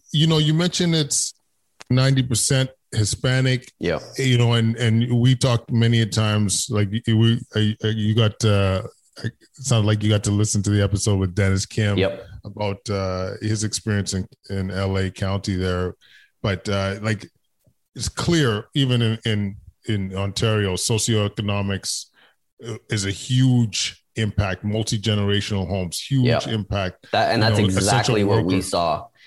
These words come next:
Speaker 1: That's what you
Speaker 2: Uh,
Speaker 1: saw, eh?
Speaker 2: not, well, I mean, eighty to ninety percent of the population of El Paso is Hispanic, but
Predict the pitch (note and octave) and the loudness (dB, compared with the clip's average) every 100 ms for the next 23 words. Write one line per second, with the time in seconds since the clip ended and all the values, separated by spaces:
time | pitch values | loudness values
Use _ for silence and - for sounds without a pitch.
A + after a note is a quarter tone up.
0 | - G#2 D#2+ D#2+ D#2+ - G2 F2+ G2 G#2 | -10 -4 0 2 2 2 0 2 2 2
1 | G2 - A2+ A#2+ A#2+ A2+ - - A#2+ C3+ | 0 0 0 2 2 0 -4 -2 0 2
2 | B2+ A2 A2 G#2+ A2 - G2+ F#2+ F2+ D#2+ | 2 0 0 0 -2 -2 0 0 0 -2
3 | - F#2 F#2 F#2 F#2+ - D#2+ E2+ D#2 F#2 | -2 -2 0 0 0 -2 -2 -2 -2 -2
4 | E2 - D2+ D2+ E2+ F2+ - G#2 A#2+ D3+ | -2 -2 -2 -2 -2 -4 -2 -2 0 -2
5 | - - - | -2 -4 -4